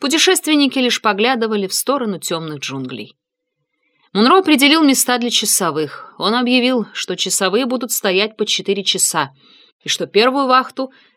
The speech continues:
будут нести он, Кахега и Элиот. С приборами ночного видения часовые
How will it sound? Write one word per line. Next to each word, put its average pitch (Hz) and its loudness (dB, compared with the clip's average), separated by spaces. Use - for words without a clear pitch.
будут 262 0
нести 208 0
он, 254 0
Кахега 214 -6
и - -6
Элиот. 135 -8
С - -4
приборами 349 4
ночного 294 4
видения 247 4
часовые 226 2